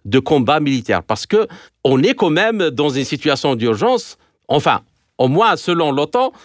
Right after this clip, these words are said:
depuis le début de l'opération spéciale russe en Ukraine. Et qu'en est-il de l'état matériel et technique de la,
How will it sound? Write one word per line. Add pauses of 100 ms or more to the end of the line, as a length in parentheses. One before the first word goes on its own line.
(200)
depuis (100)
le
début
de
l'opération
spéciale
russe
en
Ukraine. (340)
Et (180)
qu'en
est-il
de
l'état
matériel
et
technique (340)
de
la,